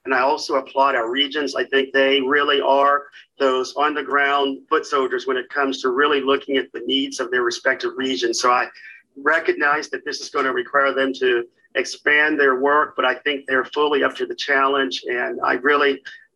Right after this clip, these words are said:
am excited about the work that they will continue to do every day to instill a safe and sound credit union system.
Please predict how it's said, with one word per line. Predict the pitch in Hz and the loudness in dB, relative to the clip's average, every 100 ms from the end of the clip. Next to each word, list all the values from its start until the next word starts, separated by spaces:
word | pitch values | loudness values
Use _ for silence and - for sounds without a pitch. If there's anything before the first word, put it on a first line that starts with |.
| - | -2
am | 131 | 0
excited | 131 - - 156 147 123 123 | 2 0 0 2 2 0 -4
about | 120 135 131 - - _ _ _ _ _ - | -2 2 2 0 -8 _ _ _ _ _ -14
the | 151 139 | -6 -4
work | 139 151 143 | 0 0 0
that | 127 | -4
they | 135 | -2
will | 131 | -2
continue | 127 123 139 135 | -6 -6 0 2
to | 123 | 4
do | 127 | 4
every | 131 123 | 2 0
day | 131 123 120 | 0 0 -2
to | 113 123 - | -6 -8 -6
instill | 120 - 151 135 120 | -6 0 2 4 2
a | 117 | -2
safe | - - - 139 139 - _ - | -4 -4 0 0 0 -6 _ -4
and | - | -2
sound | - 127 120 | 0 0 0
credit | 117 127 120 | -2 -2 0
union | 117 104 | -2 -4
system. | 131 120 107 98 | -4 -4 -4 -8